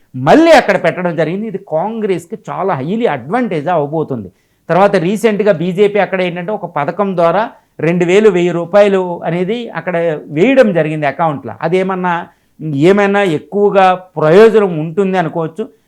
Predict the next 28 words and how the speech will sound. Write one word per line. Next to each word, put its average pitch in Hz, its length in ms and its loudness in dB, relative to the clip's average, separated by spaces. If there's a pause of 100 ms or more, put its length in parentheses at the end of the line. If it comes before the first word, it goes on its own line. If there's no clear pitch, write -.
(120)
తర్వాత 170 280 2
అక్కడ 165 200 -2
మోడీ 180 580 2
ఎన్నికల 170 380 -2
ప్రచారం, 160 580 -2
యోగి 180 240 2
ఆదిత్యనాథ్ 165 480 2
ఇవంతా 170 380 -2
ఉంది. 156 500 -4
కానీ 151 460 0 (340)
ఒక 147 180 -2
గాలి 151 580 4
మాత్రం, 175 580 -4 (420)
విండ్స్ 233 500 0
మాత్రం 185 520 -4 (140)
towards 196 460 0 (180)
కాంగ్రెస్, 151 560 -2 (100)
towards 202 420 -2 (320)
ఇండియా 185 400 2
గ్రూప్కు 156 500 -4
ఉందన్నట్టు 165 580 -4
అక్కడ 165 320 -4
గమనిస్తే 170 440 -4
మనకు 160 280 -4
అర్థమవుతుంది. 147 400 -4
అందుకని 151 280 -8
రాహుల్ 147 300 -2
గాంధీ 151 260 -4